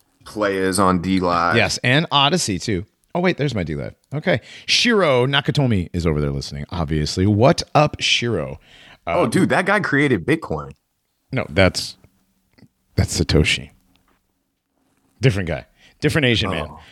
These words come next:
Speaker 2: Different secret Asian man. Wait a minute. Uh,
Speaker 1: Wait a second.
Speaker 2: yes. Also, uh, if you're over there on Odyssey listening, oh, what is up? I heard Odyssey's been having problems today.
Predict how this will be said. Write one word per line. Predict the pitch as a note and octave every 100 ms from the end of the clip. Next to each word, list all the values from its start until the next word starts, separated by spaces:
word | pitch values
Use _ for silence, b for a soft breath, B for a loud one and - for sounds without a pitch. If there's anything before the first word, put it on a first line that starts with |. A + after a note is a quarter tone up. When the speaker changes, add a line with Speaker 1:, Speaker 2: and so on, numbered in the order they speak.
| B
Speaker 2:
Different | G#2+ F#3 E3+ -
secret | - F3 E3+ D3 C3+ -
Asian | B2+ B2+ A#2 G2+
man. | F#2 D#2+ C#2+ -
Wait | B2
a |
minute. | F2 C2+ - B B B B B
Uh, | G2+ F#2+ F2 E2+
Speaker 1:
Wait | E2+
a | D#2 D#2+
second. | - - F2+
Speaker 2:
yes. | - - _ _ _ _ _ _
Also, | D3+ G#3+ B3+ B3+ B3+ B3+ - _ _ C3
uh, | C3+ C3 C3+
if |
you're | C#3 D3+
over | C3+
there | C#3
on | C3
Odyssey | B2+ C3 - C#3
listening, | B2+ A#2+ B2+ B2+ B2
oh, | A#2
what | F#2 C#2+ D2 C#2+
is | C#2
up? | D2 -
I | C3+
heard | F#3+
Odyssey's | D3+ C#3 C#3 A#2+
been | G2+
having | G#2 G2 F#2+
problems | G2 F#2+ F#2+
today. | F2+ E2+